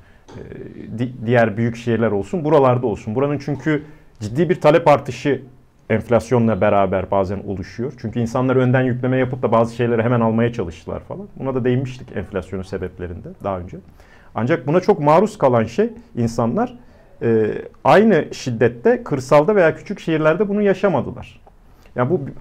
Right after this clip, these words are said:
büyük bir ayrışmaydı bu. Zaten yani son belki Türkiye'nin aslında böyle son yedi sekiz yılda yaşadığımız seçimler, referandumlar olsun, bir büyük şehir ve küçük şehir veya kırsal ayrımını da çok net görmeye başladık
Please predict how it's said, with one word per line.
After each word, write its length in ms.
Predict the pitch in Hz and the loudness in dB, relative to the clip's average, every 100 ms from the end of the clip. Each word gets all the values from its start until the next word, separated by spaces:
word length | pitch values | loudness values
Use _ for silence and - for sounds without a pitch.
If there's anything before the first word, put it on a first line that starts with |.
| - | -4
büyük 260 | 135 233 226 | 0 2 6
bir 80 | |
ayrışmaydı 640 | 143 107 95 - 98 85 85 | 6 6 0 -8 -8 -8 -12
bu. 180 | - - - - - | -20 -20 -20 -20 -6
Zaten 460 | - 143 156 185 - - _ _ - | 4 4 6 2 0 -12 _ _ 0
yani 380 | 135 147 151 - | 2 4 2 -2
son 380 | - - 180 185 - | -6 2 2 2 -2
belki 280 | 165 165 | -2 -4
Türkiye'nin 500 | - 180 165 190 185 | -6 -6 0 2 4
aslında 640 | 175 165 - 185 185 175 - - - - - | 2 0 -2 0 4 2 0 -8 -20 -20 -6
böyle 180 | 143 160 | -2 -2
son 360 | - 175 170 143 - - 127 | 0 -2 -2 -4 -10 -16 -8
yedi 340 | 123 147 143 | -2 -2 -2
sekiz 440 | 131 151 151 175 | -4 -4 -4 -4
yılda 260 | 151 143 151 | -2 0 2
yaşadığımız 680 | 143 131 139 123 135 135 131 | 2 0 -2 -2 -2 -2 -4
seçimler, 560 | 135 123 139 139 143 | -6 -4 -4 -2 0
referandumlar 680 | 131 123 139 139 139 139 139 | 0 2 2 2 0 0 0
olsun, 440 | 127 104 - 156 - - - - | 2 0 -6 -14 -14 -20 -20 -6
bir 200 | 139 147 | -2 -2
büyük 260 | 120 147 - | 0 -2 -2
şehir 580 | - 139 110 - - _ _ - - _ _ _ _ - | -2 -2 -2 -6 -18 _ _ -20 -20 _ _ _ _ -6
ve 120 | 139 | -4
küçük 280 | 143 123 185 | -4 -8 -8
şehir 280 | - 101 127 | -6 -4 0
veya 200 | 104 120 | 0 0
kırsal 360 | - 123 175 151 | -2 0 2 4
ayrımını 380 | 127 120 165 | 2 2 -2
da 120 | 170 - | -4 -4
çok 200 | 180 175 | -6 -6
net 180 | 165 | -6
görmeye 360 | - 139 147 151 | -2 0 0 0
başladık 380 | 104 - 92 | -2 -4 -14